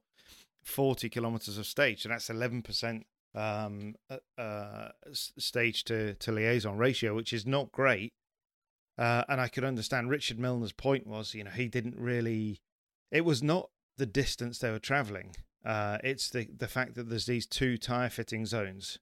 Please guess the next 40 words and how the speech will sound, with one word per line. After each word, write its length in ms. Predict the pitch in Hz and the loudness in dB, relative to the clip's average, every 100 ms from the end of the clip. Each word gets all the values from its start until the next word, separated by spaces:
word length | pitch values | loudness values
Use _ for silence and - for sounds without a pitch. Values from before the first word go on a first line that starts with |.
| _ | _
So 200 | - 120 | -2 0
they, 180 | 113 113 | 0 0
they 180 | 117 | 0
go 180 | 110 139 | 0 2
out, 200 | 135 120 | 2 0
they 100 | 110 | -2
leave 280 | 117 139 123 | 0 -2 -2
at 100 | 113 - | -4 -4
Y-, 180 | 120 - _ - | -4 -4 _ -4
Ypres, 380 | 110 - 107 - _ _ _ _ | -4 -2 -4 -4 _ _ _ _
drive 240 | 123 110 | -2 0
down 280 | 101 135 135 | 0 0 0
to 240 | - 113 104 | -2 -4 -4
Spa, 500 | - 110 107 104 98 - _ _ | -2 0 2 0 -4 -12 _ _
uh, 160 | 110 107 | -4 -2
which 260 | 107 120 113 | -2 -4 -4
is 100 | 104 | -4
a 60 | |
journey 340 | 95 120 120 101 | 0 2 2 0
of 80 | |
three 160 | - 110 | -4 -6
hundred 220 | 98 98 - | -6 -8 -6
kilometres, 520 | 101 98 - 104 - | -6 -6 -8 -8 -8
a 60 | 107 | -6
hundred 240 | 110 101 | -6 -4
and 80 | 107 | -4
eighty 240 | 113 - | -4 -6
miles. 480 | 107 110 107 104 - - _ - _ _ _ | -2 -2 -2 -4 -8 -14 _ -20 _ _ _
And 160 | 110 120 | -2 0
then 80 | 120 | 2
they 100 | 120 | 2
have 180 | 120 117 | 2 2
a, 120 | 120 | 0
they 140 | 131 123 | 2 2
immediately 540 | 127 147 123 113 110 | 4 4 2 0 0
have 200 | 107 113 | 0 0
the 100 | 113 | 0
opportunity 580 | 110 - - 110 107 107 | -2 -2 -2 -2 -2 -6
to 120 | - | -10
put, 180 | - 123 | -8 -8